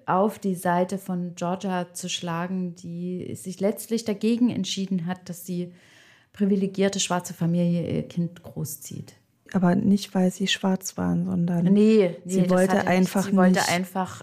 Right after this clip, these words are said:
Speaker 1: äh, ihr Kind selbst
Speaker 2: ihr
Speaker 1: großziehen.
Speaker 2: Kind großziehen und, äh, sich nicht da ins gemachte Nest
Speaker 1: Genau.
Speaker 2: sozusagen und auch nicht, ähm, reinreden lassen.
Speaker 1: Mhm.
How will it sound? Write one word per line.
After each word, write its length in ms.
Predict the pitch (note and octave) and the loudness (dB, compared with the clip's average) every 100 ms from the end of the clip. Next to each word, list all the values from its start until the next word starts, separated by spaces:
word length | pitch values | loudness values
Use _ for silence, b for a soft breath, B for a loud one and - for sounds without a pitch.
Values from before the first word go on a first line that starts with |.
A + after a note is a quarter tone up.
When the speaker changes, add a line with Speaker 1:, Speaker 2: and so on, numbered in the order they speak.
| - | -8
Speaker 1:
äh, 300 | F3+ F3 F3 | -6 -6 -6
ihr 140 | - | -8
Kind 280 | F3+ F#3 F3+ | -6 -4 -2
selbst 360 | F3 E3 - - | 0 -2 -4 -16
Speaker 2:
ihr 100 | - | -10
Speaker 1:
großziehen. 280 | D#3 F#3 E3+ | 0 2 2
Speaker 2:
Kind 280 | - F#3+ E3+ | 2 2 2
großziehen 880 | - F#3+ F#3+ - - - G3+ G3 | 2 2 2 -2 -4 2 4 4
und, 480 | G3 F#3 F3 F3 - | 2 0 2 0 -2
äh, 180 | F3+ F3 | -2 -2
sich 240 | - F#3 F#3 | -4 -4 -2
nicht 260 | F3+ - | -2 -2
da 140 | F3+ F3+ | -4 -2
ins 260 | F3 - | -2 -4
gemachte 400 | - E3+ E3 - | -2 -2 -2 -2
Nest 460 | E3+ E3+ - - - | 0 0 -4 -10 -4
Speaker 1:
Genau. 180 | F3 E3+ | -2 -2
Speaker 2:
sozusagen 440 | E3 E3 E3 F3+ | -2 -2 -2 -2
und 300 | F3 E3+ - | -2 -4 -4
auch 200 | F3 E3+ | -4 -2
nicht, 400 | F3+ E3+ E3+ - - | 0 0 -2 -6 -4
ähm, 260 | F3 F3 | -2 -2
reinreden 600 | - E3 E3 F3+ F3+ F3+ F3 | 0 2 2 0 -2 -2 -2
lassen. 320 | E3+ - F3+ | -4 -4 -4
Speaker 1:
Mhm. 300 | F3 E3+ | -4 -6